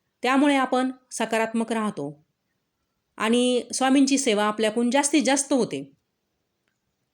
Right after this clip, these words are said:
आणि अशा प्रकारे सकारात्मक राहून केलेली सेवा स्वामींपर्यंत लवकर पोहोचते. पुढे, "विभूती नमन नाम ध्यानादी तीर्थ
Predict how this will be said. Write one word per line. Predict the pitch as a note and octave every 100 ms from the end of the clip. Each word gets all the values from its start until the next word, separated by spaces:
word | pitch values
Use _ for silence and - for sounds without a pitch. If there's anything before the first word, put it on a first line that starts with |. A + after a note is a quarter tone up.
| _ _ _ _ _ _ _ _ _ _ _ _ -
आणि | G#3+ C4
अशा | C4+ D4+
प्रकारे | D4 C#4 C#4 B3+ B3 - _ _ -
सकारात्मक | A3 A3 A3+ A3 A#3+ B3+
राहून | B3+ A#3 A#3
केलेली | C#4+ C4+ B3+
सेवा | A#3 A3 F#3 F#3 G#3+ _ -
स्वामींपर्यंत | - A#3+ A#3 A#3 A3 G3+ F#3+ A3 D#4
लवकर | C#4+ D4 C#4+
पोहोचते. | - G#3 G3 - F#3 - _ - - - _ _ _ _ _ - - - -
पुढे, | B3+ G#3 A3+ - - _ _ _ - _ _ _ _ _ _ _ _ -
"विभूती | C4+ C#4+ D4 D4 D4
नमन | C#4 C#4 C4 C4+
नाम | B3+ A#3+ A#3+
ध्यानादी | B3 A3+ A3 A#3+ C#4 B3+
तीर्थ | B3 A#3+ A3+